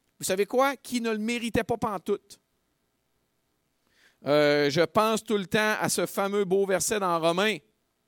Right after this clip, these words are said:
À peine mourrait-on pour un juste. Quelqu'un peut-être mourrait pour un homme de bien. Mais Dieu prouve son amour envers nous en ce que lorsque nous étions encore des pécheurs,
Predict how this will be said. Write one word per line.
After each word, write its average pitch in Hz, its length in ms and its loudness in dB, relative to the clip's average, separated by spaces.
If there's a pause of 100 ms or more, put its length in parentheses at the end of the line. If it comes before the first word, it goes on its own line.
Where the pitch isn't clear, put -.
(400)
À - 140 0
peine 247 240 2
mourrait-on 240 460 2
pour 233 200 -4
un 254 80 0
juste. 330 460 -2 (380)
Quelqu'un 294 340 -4 (140)
peut-être - 420 -6
mourrait 196 360 -4
pour 185 220 -6
un 180 140 -4
homme 226 160 -4
de 277 100 -2
bien. 403 200 2 (920)
Mais 156 140 -4
Dieu 214 160 -2
prouve 208 240 -4
son 196 180 -4
amour 190 280 -2
envers 175 320 0
nous 196 160 -6
en 180 100 -2
ce - 80 -4
que - 100 -6
lorsque 220 360 0
nous 190 240 -6
étions 196 260 -4
encore 185 380 2
des 202 180 0
pécheurs, 262 720 0